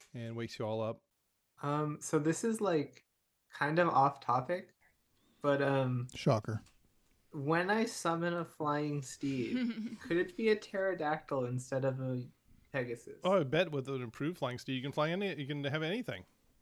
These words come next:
Speaker 2: Okay, I'll keep that in the back of my mind.
Speaker 3: God bless you.
Speaker 1: Okay. Anyway, um, so you do notice that there is a storm giant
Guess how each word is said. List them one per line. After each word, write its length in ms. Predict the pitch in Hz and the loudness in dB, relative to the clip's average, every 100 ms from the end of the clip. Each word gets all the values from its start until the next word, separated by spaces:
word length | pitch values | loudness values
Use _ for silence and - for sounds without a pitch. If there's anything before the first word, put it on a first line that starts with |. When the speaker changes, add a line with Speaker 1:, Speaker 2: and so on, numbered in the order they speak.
| _ _ - | _ _ -6
Speaker 2:
Okay, 240 | 165 170 | 2 6
I'll 140 | 143 | 6
keep 180 | 135 147 | 4 0
that 80 | 151 | 0
in 60 | 143 | 0
the 60 | |
back 180 | 135 131 | 2 0
of 60 | 127 | 2
my 120 | 127 | 0
mind. 280 | 117 117 120 - _ _ _ _ _ _ _ _ _ _ _ _ _ _ _ _ _ _ _ _ _ _ _ _ - _ _ - - | 0 -6 -12 -16 _ _ _ _ _ _ _ _ _ _ _ _ _ _ _ _ _ _ _ _ _ _ _ _ -20 _ _ -20 -14
Speaker 3:
God 140 | - - | -14 -8
bless 340 | - - - | -8 -4 -4
you. 60 | - - - _ _ - _ _ _ - | -4 -16 -20 _ _ -20 _ _ _ -4
Speaker 1:
Okay. 260 | 165 160 113 - _ _ _ _ _ | 2 2 2 -6 _ _ _ _ _
Anyway, 300 | 214 190 123 - _ | 2 4 0 -8 _
um, 440 | 170 160 147 131 120 _ _ _ _ _ | 0 4 2 0 -10 _ _ _ _ _
so 480 | - - 185 170 160 156 | -8 2 2 4 0 -2
you 200 | 147 147 | -2 -2
do 180 | 160 | -2
notice 360 | 226 185 175 170 | 2 2 2 0
that 200 | 139 135 | -2 0
there 180 | 143 135 | 0 0
is 200 | 139 127 | -2 -4
a 40 | |
storm 420 | 120 - 143 151 143 | -6 -4 -2 -2 -2
giant 440 | 139 123 123 123 | -2 -2 -4 -8